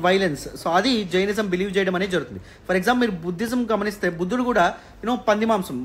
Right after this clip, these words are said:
ఆ pork ఏదైతే ఉందో అది తినే చనిపోయాడని చెప్పి historical records ఏవైతే ఉంటాయో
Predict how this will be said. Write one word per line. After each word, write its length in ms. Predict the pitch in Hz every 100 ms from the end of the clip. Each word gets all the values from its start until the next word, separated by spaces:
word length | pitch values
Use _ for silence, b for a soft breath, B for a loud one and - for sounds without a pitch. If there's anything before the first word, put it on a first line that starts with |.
| 143
ఆ 20 | 143 -
pork 280 | 185 214 214
ఏదైతే 220 | 220 214 208
ఉందో 120 | 202 190
అది 100 | 196
తినే 160 | 214 208
చనిపోయాడని 460 | 208 185 208 202 196
చెప్పి 220 | 190 220 185 190 B B 196
historical 440 | - 220 208 202 185
records 300 | 208 202 196
ఏవైతే 220 | 185 185 175
ఉంటాయో 280 | 151 170